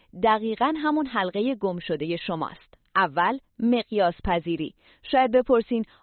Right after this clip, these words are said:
«آیا این سیستم با رشد شرکت ما همگام می‌شه؟» صد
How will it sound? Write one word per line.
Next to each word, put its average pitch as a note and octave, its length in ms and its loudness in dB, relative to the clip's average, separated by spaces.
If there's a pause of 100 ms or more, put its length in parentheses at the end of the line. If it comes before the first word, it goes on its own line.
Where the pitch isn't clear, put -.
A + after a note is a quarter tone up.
«آیا B3+ 220 2
این C#4+ 200 2
سیستم A3 440 -2
با G3 240 4
رشد A#3 340 0
شرکت F#3+ 540 -2
ما F#3+ 180 -2
همگام D#3 520 -4
می‌شه؟» A3+ 460 -2 (320)
صد F#3+ 180 2